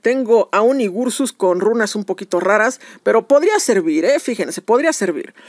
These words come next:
Y por aquí puedo poner a Timerion y creo que con eso es más que suficiente, ¿no?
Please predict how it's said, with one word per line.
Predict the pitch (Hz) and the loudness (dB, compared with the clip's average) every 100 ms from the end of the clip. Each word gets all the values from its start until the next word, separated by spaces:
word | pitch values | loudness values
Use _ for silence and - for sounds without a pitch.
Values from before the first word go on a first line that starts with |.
| - | -14
Y | - | -10
por | 208 214 | -2 0
aquí | 202 254 | 0 0
puedo | 285 262 | 0 0
poner | 220 226 | 0 0
a | 208 | 0
Timerion | 190 233 277 262 | -2 0 0 -2
y | 190 | -2
creo | 233 | -2
que | 226 | -2
con | 202 202 | -4 -4
eso | 208 | -2
es | 196 | -4
más | 208 202 | -6 -8
que | 185 | -12
suficiente, | 156 160 - 262 185 | -14 -12 -8 -6 -6
¿no? | 185 359 | -6 -8